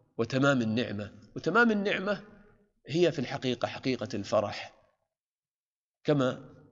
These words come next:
يعني قال الله تعالى: "ليغفر لك الله ما تقدم من ذنبك وما تأخر ويتم نعمته عليك". وقال: "بلدة طيبة ورب غفور"،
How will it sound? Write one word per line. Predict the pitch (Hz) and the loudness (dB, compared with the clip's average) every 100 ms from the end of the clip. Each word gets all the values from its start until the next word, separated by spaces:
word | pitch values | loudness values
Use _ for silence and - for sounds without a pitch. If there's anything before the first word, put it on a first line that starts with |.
| _ | _
يعني | - 113 | -4 -2
قال | 107 113 | -2 -2
الله | 104 101 | 0 -2
تعالى: | 104 - 107 | -4 -4 -2
"ليغفر | 107 127 117 110 101 | 0 2 0 -2 -2
لك | 107 120 135 | -2 -2 0
الله | 143 127 | 2 2
ما | 143 | 0
تقدم | 139 135 139 123 120 | -2 -2 -2 0 -2
من | 117 120 | 0 0
ذنبك | 127 151 147 143 | 0 -2 -2 -2
وما | 135 139 | 0 0
تأخر | 143 - - 214 | -2 -2 -2 -2
ويتم | 214 196 185 180 247 247 | 0 2 2 2 2 2
نعمته | 226 - 220 220 175 165 | 2 0 -2 0 0 2
عليك". | 185 294 - - - _ _ _ _ _ _ _ _ _ _ _ _ _ _ _ - | 0 0 -4 -10 -16 _ _ _ _ _ _ _ _ _ _ _ _ _ _ _ 4
وقال: | 120 - - - - - _ _ - 127 113 107 - - - | 6 6 2 -10 -20 -20 _ _ 0 2 0 -4 -10 -20 -8
"بلدة | 123 135 120 110 113 | 0 2 2 0 -2
طيبة | 110 135 143 147 165 143 - - - - | 0 2 4 4 2 0 -8 -20 -20 -2
ورب | 160 185 160 147 180 - - - 117 | 6 6 6 2 -4 -4 -18 -10 4
غفور"، | 135 180 180 - - | 4 4 -4 -6 -12